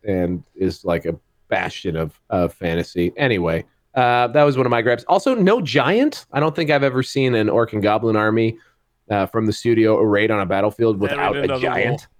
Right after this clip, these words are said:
Speaker 2: They go to another
Speaker 1: They're
Speaker 2: school.
Speaker 1: <laughs>
Speaker 2: They go to
Speaker 1: It was
Speaker 2: another
Speaker 1: actually the
Speaker 2: school.
Speaker 1: ceil-, very low ceilings. They couldn't, couldn't fit in here.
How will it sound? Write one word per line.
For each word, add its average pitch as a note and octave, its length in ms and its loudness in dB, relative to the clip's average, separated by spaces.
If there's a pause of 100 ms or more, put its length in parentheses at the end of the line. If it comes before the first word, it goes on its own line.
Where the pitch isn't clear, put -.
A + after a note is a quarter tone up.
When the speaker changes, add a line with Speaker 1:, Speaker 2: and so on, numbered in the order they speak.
(120)
Speaker 2:
They C3 180 -10
go C3 160 -8
to C#3 140 -14
another B2 240 -10
Speaker 1:
They're C#3 200 2
Speaker 2:
school. - 920 -2
Speaker 1:
<laughs> - 100 -18
Speaker 2:
They D3 120 -6
go E3+ 180 -2
to F#3+ 120 -4
Speaker 1:
It F3+ 60 6
was G3 100 2
Speaker 2:
another G#3+ 140 4
Speaker 1:
actually G#3+ 300 0
the F3+ 100 2
Speaker 2:
school. A#3+ 400 0
Speaker 1:
ceil-, - 80 -12 (280)
very A3+ 320 2
low G3+ 260 4
ceilings. D3+ 760 0
They C#3 100 2
couldn't, D3 520 -2
couldn't F3+ 200 0
fit E3 320 -2
in B2 180 0
here. F2+ 340 -2